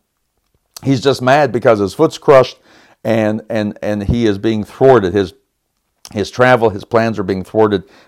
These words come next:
by a pack animal. So the same donkey, verse thirty, say, that you have ridden, he says, "But I am the same donkey you have ridden all your life," the donkey answered. "Have I ever done anything like this before?" Balaam admitted no.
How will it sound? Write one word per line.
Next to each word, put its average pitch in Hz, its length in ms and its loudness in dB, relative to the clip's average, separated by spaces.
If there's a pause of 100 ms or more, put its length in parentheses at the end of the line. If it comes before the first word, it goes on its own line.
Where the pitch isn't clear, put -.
by 101 340 4
a - 140 -8
pack 123 340 0
animal. 92 420 -8 (400)
So 120 220 4
the 113 100 2
same 214 240 2
donkey, 120 400 2
verse 123 300 -2
thirty, 117 440 4 (320)
say, 110 300 0
that 117 180 4
you 143 160 2
have 120 180 4
ridden, 123 300 4
he 151 120 -2
says, 117 220 4
"But 120 160 6
I 185 140 6
am 175 100 -2
the 127 80 0
same 220 240 0
donkey 98 420 -2 (300)
you 123 140 2
have 101 120 4
ridden 131 220 2
all 135 180 4
your 156 120 2
life," 101 280 2
the 95 80 -2
donkey 90 360 -4
answered. 92 260 -10
"Have 101 140 -2
I 95 200 -8
ever 131 320 6
done 101 320 -2
anything 127 400 -8
like 107 200 -2
this 107 160 -6
before?" 107 460 0 (720)
Balaam 104 380 0
admitted 92 460 -2
no. 85 340 -6